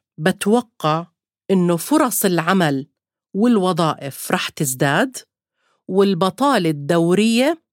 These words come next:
رح تقل الناتجة عن البزنس cycle. لذلك هذا النوع من أنواع البطالة هو أهم نوع، وهو صلب عمل متخذي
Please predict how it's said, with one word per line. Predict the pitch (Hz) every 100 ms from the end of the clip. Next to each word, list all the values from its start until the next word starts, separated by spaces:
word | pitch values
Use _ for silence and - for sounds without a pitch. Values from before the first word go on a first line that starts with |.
| - 170
رح | - 185
تقل | - - 156 123 _ _ _ _ -
الناتجة | 180 196 196 165 160
عن | 156 160
البزنس | 147 139 127 127 -
cycle. | - - - - _ _ _ _ -
لذلك | 156 202 285 175 139 _ _ _ _ _ -
هذا | 262 254 156 151
النوع | 151 185 226 147 123
من | 165 180 180
أنواع | - 143 143 180 165 127
البطالة | 127 131 - 185 185 185 180 185 _ _ _ _ _ _ 277
هو | 214 151 151 -
أهم | 147 160 247 220 190 196
نوع، | 226 240 269 269 _ _ _ _ _ _ 185
وهو | 214 320 302 294 285 311 339 _ _ _ _ _ _ _ _ _ _
صلب | - - 277 302 233 -
عمل | - 175 226 220 226 254 _ _ _ _ -
متخذي | 180 - 185 185 175 202 208 214